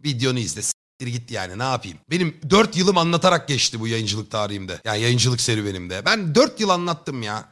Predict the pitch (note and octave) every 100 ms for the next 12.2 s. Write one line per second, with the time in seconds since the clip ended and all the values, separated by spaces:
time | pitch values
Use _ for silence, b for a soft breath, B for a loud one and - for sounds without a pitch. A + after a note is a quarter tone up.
0 | - F#3+ A3+ A#3+ A3+ G3+ E3 F3+ E3 D#3
1 | F#3 D#3+ D#3 - - - F#3+ G3 - G#3
2 | G#3 G3+ G3+ G3+ F#3+ F#3 G3+ G3 G3 G3+
3 | G3 F#3+ E3+ F#3 F3+ F#3 F#3 G3+ D#3+ D3
4 | D3+ A#2 G#3+ G3+ E3+ D#3+ C#3+ - G2+ -
5 | - A3+ A3+ G3+ - D4+ A3+ C#3+ - -
6 | A#3 G3+ G#3 B3 - E3+ D3 C#3+ F#3 G3+
7 | F#3+ E3+ - F#3 D3+ A#2+ A#2+ E3 F3+ -
8 | D#3 D3 C#3 - A2 A#2 A#2 D#3+ D#3+ C3+
9 | C3+ C#3+ - F#2 - A2 G#2 A2 A2 A2
10 | F2+ E2+ G2 F#2 F2+ F#2+ F2+ - - E2+
11 | E2+ F#2+ F#2+ - F#2+ F#2+ - F2 G#2 G#2+
12 | E2